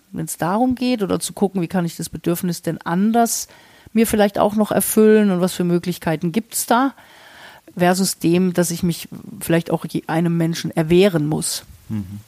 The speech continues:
Speaker 1: in welcher Form auch immer. Ja, also
Speaker 2: Ja.
Speaker 1: der Unterschied ist mir gerade noch so in den Kopf gekommen.
Speaker 2: Und da möchte ich noch einmal wiederholen, da macht es Sinn aufzuschreiben
Speaker 1: Mhm.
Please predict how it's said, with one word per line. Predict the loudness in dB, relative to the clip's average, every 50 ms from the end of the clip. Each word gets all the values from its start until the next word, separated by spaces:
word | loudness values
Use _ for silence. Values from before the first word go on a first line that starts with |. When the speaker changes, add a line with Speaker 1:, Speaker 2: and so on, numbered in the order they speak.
| _ -2
Speaker 1:
in | 0 0
welcher | 0 -2 -4 -6
Form | -2 0 0 0 0
auch | -2 -4 -4
immer. | -2 -2 0 0 -2 -4 -8 -14 -20 -20 -20 -20 -20 -20 -20 -20 -20 _ _ -4
Ja, | -2 0 0 0 -2 -4 -8 -10 -10 -8
also | -4 -2 -2 -2 -2
Speaker 2:
Ja. | -6 -8 _ _ -2
Speaker 1:
der | 0 2 4 2 2 2
Unterschied | 2 2 2 0 0 0 0 -2 -2 -2
ist | -2 -2 0
mir | 0 0 -2
gerade | -2 -2 -4 -2 -2 -2
noch | -4 -4
so | -2 -2 0
in | 0 0
den | -2 -2
Kopf | -4 -6 -8 -6 -6
gekommen. | -6 -4 -2 0 0 0 0 -2 -4
Speaker 2:
Und | -6 -4 -4
da | -2 -2 -2 -2 -2 -4 -6 -10 -6 -4
möchte | -2 -2 -2 -4 -6
ich | -4 -2
noch | -2 -2 -2 -2
einmal | -4 -4 -4 -4 -4 -4 -6
wiederholen, | -4 -4 -2 -2 -2 -2 -2 -2 0 0 0
da | 0
macht | -2 -2 -4 -6 -8
es | -10 -8 -8
Sinn | -8 -6 -6 -4
aufzuschreiben | -6 -6 -8 -10 -12 -12 -12 -10 -10 -10 -8 -8 -6 0
Speaker 1:
Mhm. | 2 4 4 6 6 4 2 2